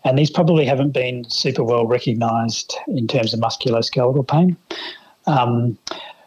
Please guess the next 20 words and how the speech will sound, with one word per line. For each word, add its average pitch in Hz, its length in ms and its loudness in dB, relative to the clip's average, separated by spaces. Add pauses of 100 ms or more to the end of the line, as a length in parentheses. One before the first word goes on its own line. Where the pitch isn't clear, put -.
(120)
and 131 180 0
so 135 180 2
we 139 60 4
really, 139 480 2 (420)
uh, - 320 2
we 135 140 0
know 131 260 0
that 135 120 -4
the 123 80 -8
prevalence, 131 680 0
we - 60 0
know 113 160 0
that 131 100 0
the 113 80 0
burden, 123 560 2
we 117 80 -6
know 120 180 -2
that 131 200 0 (540)
these 131 280 2
things 117 540 0